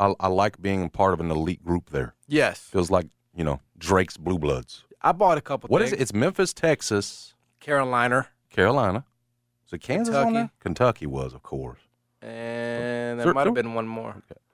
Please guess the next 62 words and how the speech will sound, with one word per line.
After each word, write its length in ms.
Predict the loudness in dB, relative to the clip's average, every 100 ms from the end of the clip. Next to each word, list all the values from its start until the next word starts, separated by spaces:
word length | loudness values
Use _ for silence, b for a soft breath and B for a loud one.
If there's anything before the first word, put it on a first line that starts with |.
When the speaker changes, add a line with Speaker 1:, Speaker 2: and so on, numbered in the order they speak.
| -12
Speaker 2:
But 100 | 2
there 80 | 4
were 80 | 4
Speaker 1:
It's, 100 | 6
Speaker 2:
five. 340 | 4 4 0
Speaker 1:
it's 140 | 0 0
like 160 | 0
Drake's 320 | 2 2 2
Blue 160 | 0 0
Bloods. 400 | 0 -4 -10 -16 _ _ _
It's 80 | 0
an 80 | 2
Speaker 2:
U 20 |
A-, 20 |
Speaker 1:
exclusive, 480 | 4 4 4 2 -2
Speaker 2:
U 60 |
A 40 | -4
B. 60 |
Speaker 1:
it's 140 | -8 -16
an 80 | -10
ex- 120 | -2
Speaker 2:
U 60 | 0
A 80 | 0
B. 200 | -4 2
Speaker 1:
No, 260 | 4 6 4
no, 140 | 2
no, 160 | 0 0
no. 160 | 0
That 160 | 2 2
would 100 | 0
ruin 240 | -2 -2
the 80 | -4
group. 180 | -8 -12
Speaker 2:
My 140 | -2 -2
bad. 340 | -2 -6 -8 -12
Uh, 520 | -2 2 2 2 0 -4 _
it 100 | -6
was 240 | -6 -6
U 80 | -10
T 180 | -12 -6
S 140 | -8
A. 160 | -8 -6 -2
Speaker 1:
It's 120 | 0
an 120 | 2
exclusive 600 | 2 0 2 4 2 0
group. 360 | 2 2 0 -14 _
Speaker 2:
Yeah. 160 | -2 2
Speaker 1:
Not, 240 | 4 4
and 100 | 0
it 120 | -2 0
doesn't 220 | 0 -2
include 260 | -6 -8 -8
U 80 |
T 160 | -12 -14
S 160 | -12 -4
A. 80 |
Speaker 2:
Yeah. 80 | 0
Speaker 1:
You 60 | 2
wanna 160 | 2
play, 220 | 2 2 2
play 260 | 0 -6
today. 300 | -6 -14 -14